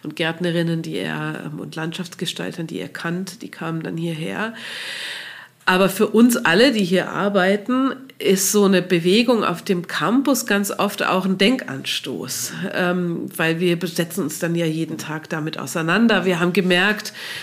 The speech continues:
was für ein Interesse für diesen Garten entsteht.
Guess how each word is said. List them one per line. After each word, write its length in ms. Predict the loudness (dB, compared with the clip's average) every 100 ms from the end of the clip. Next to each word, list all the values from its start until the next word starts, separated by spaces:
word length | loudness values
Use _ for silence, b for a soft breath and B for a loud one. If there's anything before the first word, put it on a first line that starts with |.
| B -6
was 140 | -2
für 100 | 2
ein 80 | 2
Interesse 500 | 2 2 2 2 2
für 140 | 0
diesen 280 | -2 -2 -4
Garten 380 | -6 -4 -4 -2
entsteht. 720 | -2 0 2 4 4 2 -6